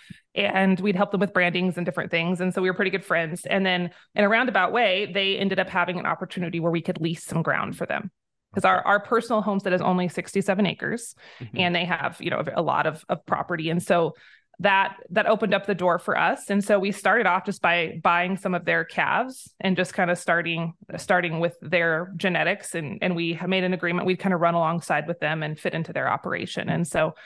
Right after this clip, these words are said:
Speaker 1: um, that's where it started. And like I said, we, we knew enough to be dangerous, but, like, we, we hadn't been raised in this world. And so
Speaker 2: Yeah.
Speaker 1: there's been a lot of learning curves and things like that.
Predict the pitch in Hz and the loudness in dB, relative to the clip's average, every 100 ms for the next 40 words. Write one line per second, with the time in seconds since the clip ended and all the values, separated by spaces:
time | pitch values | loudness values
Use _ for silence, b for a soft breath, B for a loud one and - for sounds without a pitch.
0 | B B _ 185 160 143 165 _ _ - | B B _ 0 0 -2 -10 _ _ 0
1 | 202 220 285 269 - - 220 180 165 185 | 0 0 0 -2 -4 -2 2 2 2 0
2 | 214 208 202 196 196 202 185 - - - | 2 2 2 2 0 0 -2 -4 -10 -10
3 | - 240 233 247 285 277 233 240 - 247 | -2 4 6 6 4 4 2 0 -2 -2
4 | 214 202 196 196 214 214 - 202 190 180 | 0 2 2 2 2 0 0 0 2 0
5 | 190 170 - 180 190 185 185 - - 190 | -2 -4 -4 -2 0 -2 -2 -8 -2 0
6 | 175 170 175 170 156 156 - - 143 156 | 0 0 0 -2 -8 -8 -8 -2 0 0
7 | 165 165 185 165 170 160 - 175 160 160 | -2 -2 -2 0 0 -2 -2 -2 0 0
8 | 165 175 - 160 175 165 160 - - 139 | -2 -8 -14 -8 -4 -2 -2 -2 -4 -4
9 | 165 151 - - - - - - - | -6 -8 -8 -6 -4 -2 -2 -2 -4